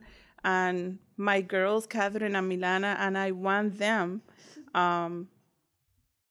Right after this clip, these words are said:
to learn and to, a-, as much as they can from me. Anything that I do, uh, in my life is a legacy for them. And I wanna send that positive message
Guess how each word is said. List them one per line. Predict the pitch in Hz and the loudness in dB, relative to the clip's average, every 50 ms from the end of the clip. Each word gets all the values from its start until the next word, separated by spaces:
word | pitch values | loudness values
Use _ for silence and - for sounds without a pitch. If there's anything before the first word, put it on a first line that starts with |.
| _ _ _ _ _ _ _ _ - | _ _ _ _ _ _ _ _ 0
to | - 226 208 | 2 4 4
learn | 208 202 202 202 220 247 254 220 170 175 165 175 190 - _ _ _ _ - - | 4 4 4 6 6 4 4 2 0 0 -2 -6 -8 -12 _ _ _ _ -6 -2
and | 202 202 185 185 185 185 - | 2 2 2 2 0 -2 -4
to, | - 220 196 196 190 185 180 - - | -2 0 0 2 0 0 -2 -4 -4
a-, | 196 190 - | -6 -4 -2
as | - 208 214 - - | -2 -2 -2 -2 0
much | 220 220 240 277 294 - - - - - | 0 2 2 2 0 -2 -6 -10 -4 0
as | 208 220 240 214 | 0 0 2 2
they | - 202 196 | 2 4 2
can | 196 - - 226 220 196 202 | 2 2 0 -2 -2 -2 -4
from | - - 202 185 185 180 175 | -6 -6 -4 -4 -2 -2 -4
me. | 180 170 165 190 - - - - - - _ - | -4 -6 -6 -10 -14 -20 -20 -20 -20 -20 _ 0
Anything | - 202 220 240 262 294 - 302 294 285 277 | 2 2 2 2 0 -2 -2 -2 0 0 2
that | 233 220 214 | 4 4 4
I | 208 202 202 196 | 4 4 2 2
do, | 190 196 - 190 202 202 202 208 220 240 277 285 - _ _ _ _ _ _ _ _ - | 0 -4 -4 -2 -2 0 0 0 0 0 -2 -4 -8 _ _ _ _ _ _ _ _ -2
uh, | - 190 190 185 185 180 180 - - | 2 2 4 4 4 2 2 0 0
in | - 254 233 | 0 0 2
my | 226 214 202 202 | 2 2 2 2
life | 196 190 196 185 185 185 190 220 233 226 - - | 2 2 2 4 4 4 2 2 0 -4 -4 -4
is | 214 214 208 - | -4 -2 0 0
a | 202 | 0
legacy | 196 196 196 196 202 202 202 202 - 220 208 | 2 2 2 2 4 2 2 2 0 -4 -6
for | 202 - 196 190 180 | -4 -4 -4 -2 -2
them. | 175 185 202 220 220 170 - - - - - | 0 2 4 4 4 2 0 -4 -8 -6 -4
And | - 190 190 | -2 0 0
I | 190 196 | 0 0
wanna | 196 190 190 196 202 208 226 | 0 2 2 2 2 0 0
send | 233 - 226 208 202 208 196 | 0 0 0 0 0 2 0
that | 190 190 - | 0 0 0
positive | - 208 196 208 - 214 196 190 185 190 202 | 0 0 0 0 0 -4 -4 -2 -4 -2 -2
message | 190 185 185 196 208 - - 208 196 196 | -2 -2 -2 -4 -4 -6 -6 -6 -6 -6